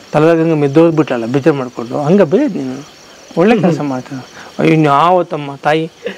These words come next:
ನನ್ನ ಪ್ರಾಣ ರಕ್ಷಣೆ ಅಲ್ಲ, ನನ್ನ ಮಾನ ರಕ್ಷಣೆ ಮಾಡಿದೆ" ಅಂತ. "I am ಬದುಕಿರೋವರೆಗೂ ಅಮ್ಮ ಅಂದರೆ ತಾಯಿನೇ" ಅಂತಿದ್ಲು. "I am ಬದುಕಿರೋವರೆಗೂ ಅಮ್ಮ ಸುಲಲಿತ ನರಸಮ್ಮ ತಾಯಿ,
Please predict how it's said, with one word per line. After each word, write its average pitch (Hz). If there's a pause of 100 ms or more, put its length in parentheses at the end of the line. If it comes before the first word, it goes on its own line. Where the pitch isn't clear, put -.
(140)
ನನ್ನ 160
ಪ್ರಾಣ 175
ರಕ್ಷಣೆ 170
ಅಲ್ಲ, 147 (240)
ನನ್ನ 151
ಮಾನ 170
ರಕ್ಷಣೆ 170
ಮಾಡಿದೆ" 147
ಅಂತ. 180 (800)
"I 185
am 175
ಬದುಕಿರೋವರೆಗೂ 262
ಅಮ್ಮ 220
ಅಂದರೆ 202 (300)
ತಾಯಿನೇ" 185
ಅಂತಿದ್ಲು. 151 (760)
"I 165
am 151
ಬದುಕಿರೋವರೆಗೂ 190 (600)
ಅಮ್ಮ 170 (340)
ಸುಲಲಿತ 175
ನರಸಮ್ಮ 165
ತಾಯಿ, 165